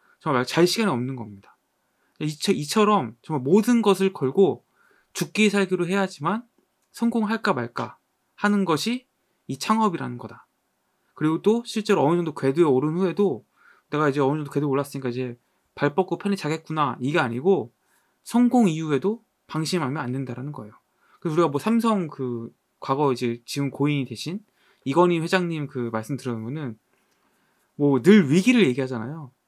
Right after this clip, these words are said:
그, 그게 이제 기업을 경영하는 사람의 마음인 거예요. 언제 어떻게 상황이 바뀌고 환경이 바뀌어가지고 기업이 정말 그 바람 앞에 등불처럼 쓰러질지 모르기 때문에 늘 노심초사하고 피를 짜고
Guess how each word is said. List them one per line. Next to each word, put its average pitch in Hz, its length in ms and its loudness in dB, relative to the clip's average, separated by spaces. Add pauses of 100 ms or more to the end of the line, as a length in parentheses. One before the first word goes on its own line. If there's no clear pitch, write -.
(260)
그, - 120 -20
그게 226 280 6
이제 170 140 4
기업을 196 360 8
경영하는 170 400 -2
사람의 156 240 -6
마음인 127 340 -2
거예요. 107 260 -16 (600)
언제 202 380 6
어떻게 170 420 2
상황이 196 400 -2
바뀌고 139 340 -8
환경이 185 260 -2
바뀌어가지고 123 800 -8 (400)
기업이 180 340 6
정말 135 480 -4 (880)
그 127 240 -4
바람 160 260 4
앞에 151 220 -4
등불처럼 143 580 -6
쓰러질지 247 360 -2
모르기 139 280 -2
때문에 127 460 -8 (420)
늘 202 260 8
노심초사하고 143 800 -4 (540)
피를 220 320 2
짜고 180 380 -4